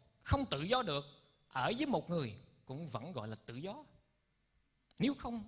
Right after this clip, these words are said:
anh sẽ lấy cái ái dục của mình đi rong ruổi ngoài thiên hạ và tạo ra ác pháp. Như vậy, tự do trong ràng buộc, chứ không phải không có ràng buộc mà tự do. Vì có thân là có khổ,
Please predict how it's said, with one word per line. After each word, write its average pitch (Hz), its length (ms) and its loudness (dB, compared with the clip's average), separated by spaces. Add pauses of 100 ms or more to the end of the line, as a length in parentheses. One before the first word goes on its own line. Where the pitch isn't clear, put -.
anh 190 120 -4
sẽ 170 140 -6
lấy 226 160 -2
cái 247 140 -10
ái 285 180 -2
dục 165 180 -4
của 190 80 -2
mình 135 240 -2
đi 143 140 -2
rong 247 240 2
ruổi 151 140 0
ngoài 220 180 -2
thiên 180 160 0
hạ 117 240 -2
và 117 100 -4
tạo 110 340 -4
ra 139 140 -4
ác 165 180 -8
pháp. 170 160 -10 (920)
Như 190 120 0
vậy, 127 220 -2 (840)
tự 143 160 2
do 240 220 2
trong 214 180 -2
ràng 123 240 -2
buộc, 113 180 -4 (300)
chứ 277 120 -2
không 185 200 -4
phải 131 220 -4
không 233 360 -2
có 240 100 2
ràng 123 260 0
buộc 117 280 -4
mà 113 80 -6
tự 113 140 -12
do. 151 160 -12 (720)
Vì 127 340 0
có 254 120 0
thân 196 360 -4
là 113 120 -4
có 170 160 -6
khổ, - 320 -10